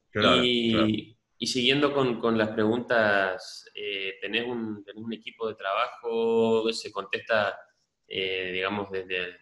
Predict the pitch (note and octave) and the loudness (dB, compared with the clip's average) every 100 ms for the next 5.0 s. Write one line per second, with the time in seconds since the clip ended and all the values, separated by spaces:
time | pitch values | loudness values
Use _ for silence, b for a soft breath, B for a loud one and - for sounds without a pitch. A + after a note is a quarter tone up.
0 | _ G2 - F#2 G#2+ A2 G#2 G2+ G#2+ G#2+ | _ -20 -16 -8 -4 -2 0 0 0 -2
1 | A2 G#2 G2 G2 B2+ C3+ B2+ B2 A2 G2+ | -4 -2 -4 -4 -2 -2 -2 -2 0 -2
2 | G#2+ G#2+ G#2 G2+ G#2 G#2 G2+ F#2+ - - | -2 -6 -4 -4 -2 -4 -4 -12 -14 -8
3 | G2 A2+ - A2 A2 G#2 - A2 A#2 A2 | -6 -6 -6 -4 -2 -2 -4 -6 -6 -6
4 | G2+ G2 F#2+ F#2+ _ F2 F#2 - A2 G2+ | -6 -6 -10 -16 _ -20 -20 -12 -8 -8